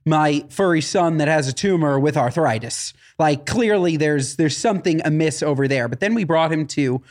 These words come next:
Animal, A M C Animal Medical Center, which is, like, one of the premier animal hospitals in the city.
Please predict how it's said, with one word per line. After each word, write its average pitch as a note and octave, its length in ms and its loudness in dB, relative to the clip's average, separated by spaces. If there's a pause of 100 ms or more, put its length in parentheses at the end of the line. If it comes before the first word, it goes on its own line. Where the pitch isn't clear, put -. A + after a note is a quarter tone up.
(280)
Animal, E3+ 760 0 (160)
A F#3 100 0
M F#3+ 140 -2
C D#3+ 240 -2
Animal E3 360 0
Medical C#3+ 380 0
Center, A#2+ 400 -2
which C3+ 220 -2
is, B2 100 -2
like, B2 220 -2
one C#3+ 180 0
of C#3 120 -2
the C3 80 -2
premier C3+ 640 0
animal C3+ 320 0
hospitals C3 520 -2
in A#2+ 100 -2
the A#2+ 60 -2
city. - 340 -8